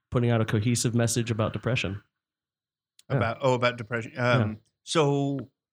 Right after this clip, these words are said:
Speaker 2: so you said
Speaker 1: And
Speaker 2: straight from your brain onto the page, but you also go to open mics and you give
Speaker 1: Yeah.
Speaker 2: performances. When you are writing it, are you keeping the end performance in mind?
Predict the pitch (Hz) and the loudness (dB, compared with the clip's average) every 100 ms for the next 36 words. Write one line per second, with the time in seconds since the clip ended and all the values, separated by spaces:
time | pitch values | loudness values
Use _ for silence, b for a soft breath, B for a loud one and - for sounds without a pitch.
0 | _ _ - 139 165 - - 190 190 175 | _ _ 2 4 4 0 0 0 0 -2
1 | 151 143 143 139 135 139 131 131 123 147 | 2 2 2 0 0 0 -2 -2 -2 0
2 | 139 123 143 - 147 147 135 127 127 117 | 0 -4 -10 -4 0 0 0 -2 -4 -4
3 | 127 123 123 120 117 113 117 127 117 123 | -2 -2 -4 -6 -4 -4 -4 -4 -4 -4
4 | - 120 139 139 139 131 113 110 - _ | -6 0 2 4 2 -2 -6 -8 -14 _
5 | - 131 139 151 147 151 147 123 120 117 | -8 -4 -2 0 -2 -2 -4 -6 -4 -4
6 | 120 123 120 127 139 160 151 127 - 120 | -2 -4 -2 -2 0 -2 -4 -12 -8 -6
7 | 120 - 143 131 127 123 123 127 123 - | -6 -6 -6 -2 -2 -2 0 0 0 -4
8 | 127 131 123 123 127 120 113 120 139 160 | -4 0 0 -2 -2 -4 -4 -4 -4 -6